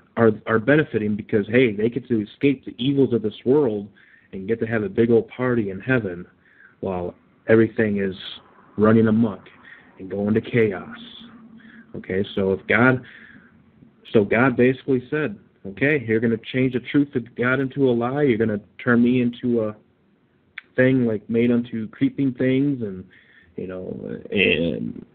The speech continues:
and idols and crosses and these types of things. Well, if you're gonna reduce me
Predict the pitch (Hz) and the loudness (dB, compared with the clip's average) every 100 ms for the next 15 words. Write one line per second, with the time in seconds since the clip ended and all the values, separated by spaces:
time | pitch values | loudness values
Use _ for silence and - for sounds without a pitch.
0 | - 98 92 - - 123 131 131 135 131 | -2 0 0 0 6 8 8 4 0 -4
1 | - - - 135 139 139 - 131 135 117 | -14 -20 -14 -10 -10 -12 -6 -4 -2 -4
2 | 107 131 - 139 - - 131 127 110 110 | -6 -6 -6 -6 -6 -4 -2 -2 0 0
3 | 123 127 - _ _ - - _ - 117 | 2 0 -4 _ _ -20 -20 _ -4 2
4 | 135 135 135 120 131 131 - 131 135 | 4 4 4 2 0 0 -2 -2 -2